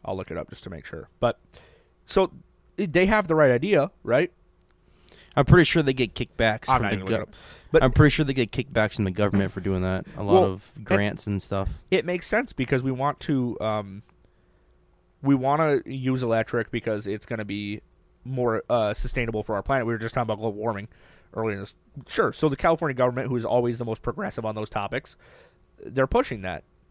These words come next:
Speaker 1: But they should also be pushing that companies need to be more ethical.
Speaker 2: When it comes to taking that cobalt out of the ground.
Speaker 1: The issue with that is that if they did do that, all those companies would just relocate to somewhere else.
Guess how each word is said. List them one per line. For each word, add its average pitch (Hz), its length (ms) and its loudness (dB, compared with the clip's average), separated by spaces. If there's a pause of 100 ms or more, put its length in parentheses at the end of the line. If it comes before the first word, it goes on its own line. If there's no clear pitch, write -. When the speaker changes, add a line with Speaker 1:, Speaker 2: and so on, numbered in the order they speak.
(560)
Speaker 1:
But 139 200 0
they 135 160 -2
should 143 200 -4
also 156 400 0
be 131 140 -4
pushing 135 380 -4
that 120 140 -8
companies 123 500 -4
need 117 260 -8
to 107 380 -6 (560)
be 120 140 0
more 107 200 -2
ethical. 104 460 -2 (220)
Speaker 2:
When 92 100 -2
it 98 60 -2
comes 101 220 -2
to 92 60 -10
taking 110 280 0
that 104 100 -2
cobalt 107 340 0
out 104 80 -2
of 98 60 -2
the 95 60 -6
ground. 95 380 0 (260)
Speaker 1:
The 123 240 -4
issue 131 240 -2
with 95 140 -8
that 101 240 -2
is 104 160 -8
that 101 260 -6
if 120 180 -4
they 107 120 -6
did 123 220 -6
do 90 120 -12
that, 95 280 -8 (880)
all 131 180 4
those 120 140 0
companies 110 380 -6
would 110 100 -10
just 101 120 -10
relocate 98 460 -10
to - 60 -20
somewhere 95 260 -14
else. - 240 -16